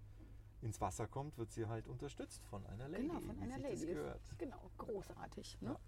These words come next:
Speaker 2: Ach ja, so war das.
Speaker 1: Dann
Speaker 2: Schöne Geschichte.
Speaker 1: werden
Speaker 2: Und ich
Speaker 1: wir
Speaker 2: glaub, der Lino grinst schon, weil der muss die Early, <laughs> Early Birds fahren, ne?
Speaker 1: Das macht er nicht, nein.
Speaker 2: Er schüttelt sein weißes Haupt.
Speaker 1: Mhm.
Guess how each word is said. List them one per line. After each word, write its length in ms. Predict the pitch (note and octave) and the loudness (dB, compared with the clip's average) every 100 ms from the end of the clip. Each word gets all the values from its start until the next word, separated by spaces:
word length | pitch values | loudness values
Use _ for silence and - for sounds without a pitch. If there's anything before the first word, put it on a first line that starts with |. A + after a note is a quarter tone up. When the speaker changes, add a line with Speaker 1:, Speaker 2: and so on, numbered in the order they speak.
| - - - - - - - - | -12 -12 -10 -8 -8 -8 -10 2
Speaker 2:
Ach 140 | C4+ C#4 | 4 4
ja, 320 | - F3 F3 - - - - - - | 2 0 -2 -6 -12 -12 -10 -10 -4
so 220 | - B3 | 2 2
war 140 | F3+ E3+ - | 0 -4 -6
das. 160 | - - - - - - - - - - | -8 -8 -10 -10 -10 -10 -10 -10 -10 12
Speaker 1:
Dann 140 | A3+ G#3+ | 12 12
Speaker 2:
Schöne 300 | G3 A3+ C#4+ | 12 12 12
Geschichte. 600 | F4+ A#4+ B4+ - F#3 G#3 - - | 12 12 12 12 10 8 -2 6
Speaker 1:
werden 280 | B2+ C3+ | 10 10
Speaker 2:
Und 40 | A#2+ | 12
ich 40 | A#2 - | 12 12
Speaker 1:
wir 40 | |
Speaker 2:
glaub, 140 | C#4 C#4 | 12 12
der 120 | B3+ | 12
Lino 300 | A#3+ D#4 E4+ | 12 12 12
grinst 380 | B3 A#3+ C4+ - | 12 12 12 12
schon, 200 | F#4 E4+ | 12 12
weil 120 | C4 | 12
der 100 | B3+ | 12
muss 180 | B3 - | 12 12
die 100 | E4+ | 12
Early, 280 | F#4+ D#4 G3 | 12 12 12
<laughs> 160 | C4 | 12
Early 160 | E4 C4+ | 12 12
Birds 300 | G#3 F#3 - | 12 12 12
fahren, 320 | F3+ E3+ F3 | 12 12 12
ne? 100 | C#4+ - - - - - - - - | 10 8 -4 -8 -10 -12 -10 -8 12
Speaker 1:
Das 300 | A3 G3 D#3 | 12 12 12
macht 340 | C#4 D#4 - - D#4+ | 12 12 12 10 12
er 120 | A3+ | 12
nicht, 340 | G3 F#3 E3+ F3+ | 12 12 12 12
nein. 240 | F3 E3+ | 12 12
Speaker 2:
Er 80 | A#3 | 12
schüttelt 400 | - D#4 A#3+ G#3 | 12 12 12 12
sein 220 | A3 A3 | 12 12
weißes 440 | F3 F3 F#3+ F#3+ - | 12 12 12 10 12
Haupt. 420 | D#3+ E3+ C#3+ | 12 12 10
Speaker 1:
Mhm. 80 | C#3+ | 6